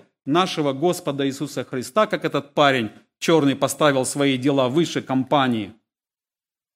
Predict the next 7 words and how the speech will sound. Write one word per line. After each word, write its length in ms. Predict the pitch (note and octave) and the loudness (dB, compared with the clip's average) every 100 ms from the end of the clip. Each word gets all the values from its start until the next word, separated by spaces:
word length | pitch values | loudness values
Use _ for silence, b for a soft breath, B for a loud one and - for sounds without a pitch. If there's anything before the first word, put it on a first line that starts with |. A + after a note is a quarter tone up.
| _ _ _ _ _ - | _ _ _ _ _ 0
произойдет 640 | C3+ B2+ C3+ C3 D3+ D3+ - | 2 4 4 4 4 2 0
ужасная 580 | B2+ B2+ F3 - D3+ B2+ | -2 2 2 4 0 0
трагедия, 680 | - C3 B2 B2 A#2 A2+ | 0 0 2 0 0 0
которую 380 | A2 A#2 D3+ C#3+ | -2 -2 2 2
уже 180 | C3 C#3+ | 4 4
не 120 | C#3+ | 4
поправить. 800 | C#3 C3+ C#3 D3 D#3 A2 - - | 4 -2 0 2 2 0 -6 -16